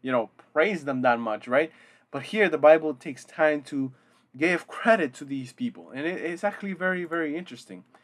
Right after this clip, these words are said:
So let us go to the three points that we always touch on every single video. The first point is what new things I learned. I learned so many things. All these names I <laughs> learned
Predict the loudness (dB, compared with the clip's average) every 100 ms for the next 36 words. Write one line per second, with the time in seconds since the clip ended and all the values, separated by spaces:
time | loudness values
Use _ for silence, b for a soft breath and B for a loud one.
0 | b b -6 -2 0 0 -2 -4 -2 -4
1 | -2 -4 -4 -2 -2 0 0 0 2 2
2 | 0 -2 -6 -8 -6 -8 -6 -6 -8 -10
3 | -10 -6 -2 0 -2 -2 -4 -4 -4 -4
4 | -4 -4 -2 -2 -2 -4 b b b 0
5 | 0 0 -4 -6 -4 -4 0 0 0 0
6 | -2 -8 b b b _ 0 2 2 0
7 | 0 -2 -2 -4 -4 -4 -2 -6 -12 b
8 | b b _ 6 6 4 -4 2 2 4
9 | 6 4 4 -4 -8